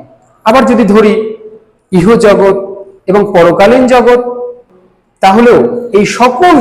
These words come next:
জায়গার, সকল জগৎ সমূহের প্রতিপালক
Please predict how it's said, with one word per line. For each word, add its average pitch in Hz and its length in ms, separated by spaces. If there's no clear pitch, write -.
জায়গার, 139 340
সকল 240 380
জগৎ 196 300
সমূহের 175 380
প্রতিপালক 175 440